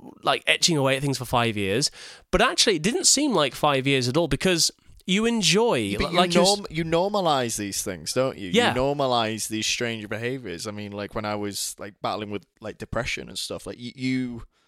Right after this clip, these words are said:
Speaker 2: you live with them. Like, you, it's, it's a fear of change. I was, I was gonna say, Stu, do, do you not think the reason a lot of people don't change is the fear of it?
Speaker 1: Yeah. Um,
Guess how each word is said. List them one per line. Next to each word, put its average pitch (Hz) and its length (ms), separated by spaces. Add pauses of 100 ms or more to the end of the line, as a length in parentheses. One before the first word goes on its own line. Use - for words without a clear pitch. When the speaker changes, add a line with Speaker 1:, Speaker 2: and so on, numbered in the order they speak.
(440)
Speaker 2:
you 135 160
live 139 280
with 156 160
them. 73 260
Like, 107 180
you, 117 140
it's, 117 220
it's - 380
a 127 100
fear 160 420
of 110 140
change. 78 340
I 123 60
was, 123 160
I 92 80
was 120 120
gonna 135 140
say, 120 180
Stu, 117 220
do, 123 200
do - 140
you 143 40
not 139 160
think 123 260
the 113 80
reason 113 340
a 104 80
lot 104 120
of - 60
people 104 280
don't 110 340
change 90 320
is 95 180
the 98 100
fear 117 440
of 135 180
it? 55 180 (2000)
Speaker 1:
Yeah. 147 320 (360)
Um, 143 540